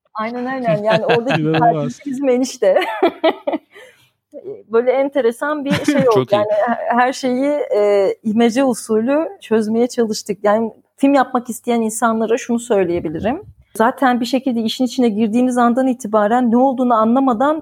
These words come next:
Speaker 1: kendinizi sette bulabilirsiniz. Ama eğer o sete kadar çıkabilecek cesareti kendinizde bulduysanız sonuna kadar bitirmek için elinizden geleni yapın. Çok kötü olabilir. Hiç hayal ettiğinizin böyle kıyısından, köşesinden bile geçmiyor olabilir.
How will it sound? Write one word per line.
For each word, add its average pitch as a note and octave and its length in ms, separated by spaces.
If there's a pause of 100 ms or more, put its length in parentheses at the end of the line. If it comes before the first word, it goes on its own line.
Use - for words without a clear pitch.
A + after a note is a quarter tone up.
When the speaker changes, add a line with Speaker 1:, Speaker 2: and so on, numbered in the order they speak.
(100)
Speaker 1:
kendinizi A#3 480
sette B3+ 380
bulabilirsiniz. A3+ 920 (240)
Ama C#4 420 (400)
eğer A3+ 360
o A#3+ 100
sete A#3+ 300
kadar B3 340
çıkabilecek A3+ 540
cesareti A#3 500
kendinizde A3+ 720
bulduysanız A#3 840 (300)
sonuna B3+ 420
kadar A#3+ 340
bitirmek B3 400
için B3+ 180
elinizden A3 500
geleni G#3+ 340
yapın. G#3 420 (320)
Çok C4 260
kötü G#3 220
olabilir. E3+ 720 (320)
Hiç C#4+ 280
hayal B3 380
ettiğinizin B3 840
böyle B3+ 380
kıyısından, D#4 840
köşesinden F4+ 720
bile C4 140
geçmiyor G3 540
olabilir. E3 560